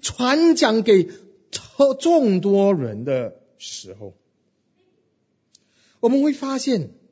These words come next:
真正来信靠他的人多吗？相比较他所传的，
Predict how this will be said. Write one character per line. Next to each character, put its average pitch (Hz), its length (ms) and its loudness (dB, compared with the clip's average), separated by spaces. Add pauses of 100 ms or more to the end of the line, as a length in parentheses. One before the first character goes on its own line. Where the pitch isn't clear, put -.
(500)
真 190 180 0
正 185 160 0
来 143 160 0
信 156 300 -4
靠 151 180 -4
他 131 200 -8
的 123 100 -6
人 104 320 -12
多 147 200 -2
吗？ 160 200 -8 (1400)
相 196 380 -2
比 127 160 -8
较 147 240 -2
他 160 300 -6
所 113 220 -10
传 147 440 -4
的， - 460 -2